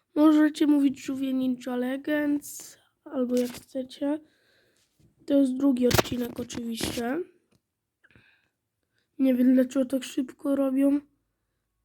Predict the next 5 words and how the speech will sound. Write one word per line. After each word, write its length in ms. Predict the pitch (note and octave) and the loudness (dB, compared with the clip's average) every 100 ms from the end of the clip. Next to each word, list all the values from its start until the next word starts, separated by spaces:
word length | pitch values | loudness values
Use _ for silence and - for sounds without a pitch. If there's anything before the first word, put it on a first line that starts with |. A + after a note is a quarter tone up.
| _ _ _ _ | _ _ _ _
Widzicie, 340 | B3+ C4+ B3+ C4+ | -4 -4 -2 -2
jakie 220 | B3+ C#4 | 0 -2
to 140 | C4+ | -2
szybkie? 480 | B3+ C#4 - - E4 - - _ _ _ _ _ _ _ _ _ _ _ _ _ _ _ _ _ _ _ _ _ _ _ _ _ _ _ _ _ _ _ _ _ _ _ _ _ _ _ _ - | -4 -4 -2 4 4 2 -8 _ _ _ _ _ _ _ _ _ _ _ _ _ _ _ _ _ _ _ _ _ _ _ _ _ _ _ _ _ _ _ _ _ _ _ _ _ _ _ _ 2
O, 240 | C#4+ C4+ | 4 4